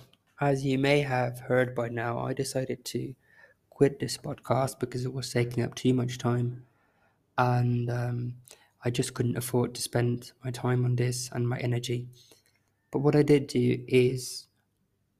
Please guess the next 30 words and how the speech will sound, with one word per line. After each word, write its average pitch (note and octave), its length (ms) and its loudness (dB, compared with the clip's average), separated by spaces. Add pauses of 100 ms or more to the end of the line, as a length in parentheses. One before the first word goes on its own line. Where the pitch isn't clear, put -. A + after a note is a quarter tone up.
(140)
I C3 80 4
looked C3+ 260 0
back C3+ 380 2
at C3 180 -2
the A#2 60 -2
previous B2+ 500 0
twenty-eight B2+ 560 0
interviews, B2 560 -2
so B2 80 -6
the B2+ 80 -6
fourteen B2+ 400 0
podcast - 560 -6
episodes, B2 600 -8 (580)
and B2+ 100 -2
the B2+ 60 -4
fourteen B2+ 400 0
other B2 180 0
interviews, B2 580 -2
and B2 120 0
I B2 60 2
looked B2 280 -4
back B2 240 0
at C3 80 -8
every C3 220 -2
lesson. B2 420 -2 (800)
And C3+ 80 2
I C3+ 60 4
came C3 240 2
up B2+ 260 -2
with, B2 280 0